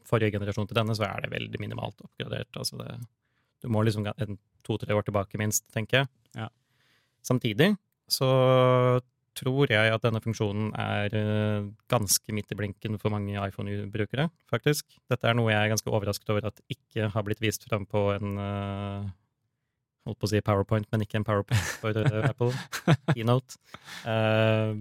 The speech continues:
Speaker 1: for det virker veldig som en sånn pri-, altså privacy feature som Apple ville vært først ute med, og det er de ikke.
Speaker 2: Nei, ikke
Speaker 1: Og det er litt kult,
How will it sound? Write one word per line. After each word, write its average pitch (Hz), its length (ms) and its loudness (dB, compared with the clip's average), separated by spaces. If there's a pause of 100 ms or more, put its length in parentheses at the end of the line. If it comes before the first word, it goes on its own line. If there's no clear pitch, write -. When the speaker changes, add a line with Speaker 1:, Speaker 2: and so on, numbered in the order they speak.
(320)
Speaker 1:
for 123 140 4
det 120 100 6
virker 123 360 2
veldig 107 140 0
som 104 220 0
en 107 80 -4
sånn 107 240 -2
pri-, - 260 -10
altså 104 240 0
privacy 101 500 2
feature 107 420 -4
som 104 300 -2
Apple 104 340 -4
ville 104 200 -2
vært 104 160 -2
først - 260 -6
ute 127 200 -2
med, 151 120 0 (180)
og - 60 -2
det 113 120 2
er 98 140 -4
de 107 120 0
ikke. 156 160 -2 (240)
Speaker 2:
Nei, 131 240 2
ikke 123 80 -4
Speaker 1:
Og 120 60 -8
det 131 100 4
er 110 180 4
litt 104 180 -4
kult, - 300 -10